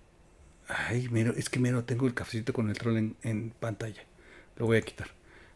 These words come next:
Escribe una columna en el Uni-, en el Universal y le, y le titula La preocupación de Claudia por Pemex.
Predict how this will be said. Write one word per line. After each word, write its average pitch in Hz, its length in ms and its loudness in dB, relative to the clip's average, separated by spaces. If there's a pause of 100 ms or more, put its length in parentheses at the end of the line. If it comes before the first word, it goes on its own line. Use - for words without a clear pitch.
Escribe 180 340 12
una 175 160 12
columna 151 360 10
en 131 100 12
el 120 100 12
Uni-, 127 340 12
en 131 140 10
el 127 140 10
Universal 131 580 10
y 139 140 8
le, 127 140 12
y 135 360 8
le 135 760 10
titula 135 580 10 (420)
La 131 300 12
preocupación 127 960 12
de 135 160 10
Claudia 131 640 10
por 98 180 2
Pemex. - 680 -2